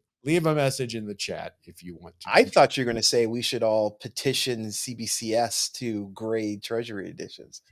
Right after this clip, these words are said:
Speaker 1: Can you imagine how big that slab would end up
Speaker 2: Oh,
Speaker 1: being?
Speaker 2: goodness.
Speaker 1: It would
Speaker 2: Yeah.
Speaker 1: be huge. Um, I don't know. I just, I feel bad 'cause they're not bagged, they're not boarded, but I'm not paying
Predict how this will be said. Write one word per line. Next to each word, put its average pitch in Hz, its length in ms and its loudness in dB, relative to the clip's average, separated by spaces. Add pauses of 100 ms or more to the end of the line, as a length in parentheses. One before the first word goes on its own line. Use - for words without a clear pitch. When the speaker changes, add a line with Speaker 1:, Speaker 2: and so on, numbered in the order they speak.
(140)
Speaker 1:
Can 123 100 -6
you 196 140 0
imagine 98 560 -4
how 85 240 -10 (160)
big 139 320 -2
that 107 260 -8
slab 110 720 -4
would 110 160 -6 (240)
end 117 260 -4
up 107 120 0
Speaker 2:
Oh, 92 180 -8 (280)
Speaker 1:
being? 110 120 -8
Speaker 2:
goodness. - 300 -12 (240)
Speaker 1:
It 127 80 -6
would 123 180 -8
Speaker 2:
Yeah. 131 220 -4 (400)
Speaker 1:
be - 60 -12
huge. 190 840 -2
Um, 104 320 -6 (120)
I 143 60 -6
don't 139 160 0
know. 101 300 -6 (140)
I 110 120 -10
just, 107 320 -8 (320)
I 123 80 -2
feel 196 220 4
bad 208 340 4
'cause 131 140 -6
they're 135 100 0
not 135 260 -2
bagged, 131 340 0
they're 117 80 2
not 110 240 -2
boarded, 156 360 2
but 143 100 0
I'm 156 140 2
not 185 240 -2
paying 156 460 0